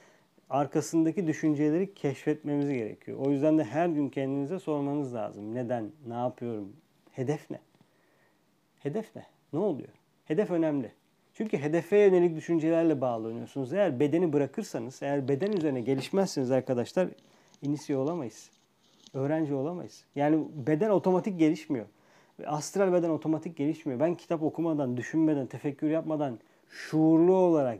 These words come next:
dikkatli olarak, isteyerek çalışmadan bu olmuyor. Mümkün değil.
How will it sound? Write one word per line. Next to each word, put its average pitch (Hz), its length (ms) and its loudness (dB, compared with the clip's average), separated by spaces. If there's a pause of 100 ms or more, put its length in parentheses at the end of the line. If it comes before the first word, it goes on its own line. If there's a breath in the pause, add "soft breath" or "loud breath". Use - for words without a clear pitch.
(140)
dikkatli 147 520 -4
olarak, 160 420 4
isteyerek 165 460 -2
çalışmadan 151 560 -4
bu 147 160 0
olmuyor. 151 240 -2
Mümkün 131 320 -6
değil. - 180 -14